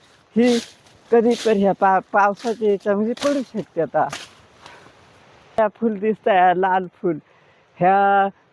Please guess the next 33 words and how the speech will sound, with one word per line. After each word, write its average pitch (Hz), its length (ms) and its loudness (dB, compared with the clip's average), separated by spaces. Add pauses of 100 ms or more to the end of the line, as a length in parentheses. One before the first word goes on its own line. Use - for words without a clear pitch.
(220)
त्या 202 540 4
सोनकी 240 600 -2
म्हणून 240 360 -2
फुल 185 280 -4
असतोय 170 400 0
तो, 131 140 -8 (680)
सोनकी 202 420 2
कौदरीसारखाच 196 960 0 (100)
प-, 160 400 2
झाड 170 240 0
असतो 175 340 -2
तो, 196 240 0 (480)
पण 160 160 -2
तो 185 100 2
वेगळा 190 400 2
असतोय. 185 320 -4 (760)
त्या 202 200 2
ह्या 190 260 4
झाड, 196 280 0
ह्या 190 200 2
लाल 180 280 0
फुलं 175 260 -8
आहे 190 100 -2
ना, 185 140 -6
त्याला 180 240 -2
सोनकी 214 500 -2
म्हणून 208 320 -2
म्हणते 170 260 -2
आता, - 180 -2 (840)
असं 185 300 0
नाव 160 280 2
असतंय 160 240 -8
त्याला. 147 220 -14